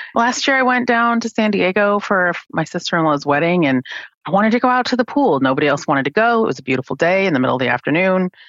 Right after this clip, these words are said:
Nobody else was out there. I'm like, "I'm putting on my swimsuit and going down there." I was taking pictures and swimming around and just enjoying myself. And all the hotel rooms looked down into the pool. And me ten years ago, absolutely freaking not, would not have been down there by myself,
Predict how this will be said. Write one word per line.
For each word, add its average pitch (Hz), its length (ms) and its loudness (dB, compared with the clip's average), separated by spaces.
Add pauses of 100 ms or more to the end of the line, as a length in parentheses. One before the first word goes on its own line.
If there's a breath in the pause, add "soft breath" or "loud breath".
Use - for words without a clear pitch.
(220 loud breath)
Nobody 156 460 0
else 160 240 0
was 147 120 0
out 165 240 0
there. 202 220 2
I'm 170 80 0
like, 131 240 -2
"I'm 127 160 -2
putting 190 260 -2
on 220 80 2
my 233 140 2
swimsuit 190 540 -2
and 156 100 -6
going 185 240 2
down 196 260 2
there." 202 360 2
I - 80 -8 (220 loud breath)
was - 80 -20
taking 143 280 -4
pictures 220 520 0
and 170 100 0
swimming 147 260 0
around 214 640 2
and 160 100 2
just 151 180 -4
enjoying 170 400 2
myself. 190 640 0
And 139 240 0 (380 loud breath)
all 208 180 2
the 233 80 0
hotel 226 360 2
rooms 214 300 2
looked 208 200 0
down 202 220 2
into 202 140 -2
the 190 80 -8
pool. 226 380 2
And 170 220 0 (280 loud breath)
me 185 200 0
ten 170 240 0
years 165 260 0
ago, 135 320 0
absolutely 143 580 -2
freaking - 300 -2
not, 135 260 0
would - 100 -2
not - 180 0
have 151 80 -4
been 143 120 -2
down 131 200 0
there 117 120 -2
by 160 160 0
myself, 190 680 0